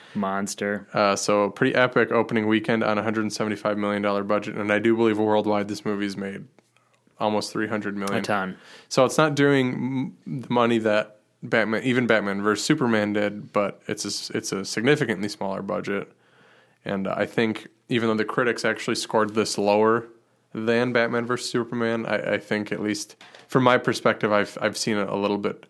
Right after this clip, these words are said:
Speaker 2: kinder of a reception from general audiences
Speaker 1: Yeah.
Speaker 2: for
Speaker 1: Oh,
Speaker 2: this.
Speaker 1: yeah.
Speaker 2: And, uh, I just actually read an article today saying that they, that this movie won't have as big of a drop off as Batman versus Superman.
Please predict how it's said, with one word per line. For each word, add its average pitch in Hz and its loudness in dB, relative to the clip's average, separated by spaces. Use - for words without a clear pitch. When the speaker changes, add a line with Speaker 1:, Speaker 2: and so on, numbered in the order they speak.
Speaker 2:
kinder 104 2
of 104 -4
a 104 -2
reception 101 -6
from 101 -12
general 117 2
audiences 104 -8
Speaker 1:
Yeah. 110 0
Speaker 2:
for 117 0
Speaker 1:
Oh, 113 4
Speaker 2:
this. 98 0
Speaker 1:
yeah. 98 -4
Speaker 2:
And, 117 4
uh, 110 6
I 117 4
just 120 -2
actually 117 0
read 107 4
an 107 0
article 104 0
today 107 0
saying 104 -2
that 101 -4
they, 104 0
that - -4
this 113 -4
movie 110 0
won't 101 -2
have 104 0
as 101 -6
big 104 -2
of 104 -4
a 104 -4
drop 104 -2
off 101 -6
as 104 -8
Batman 104 -6
versus 107 -8
Superman. - -10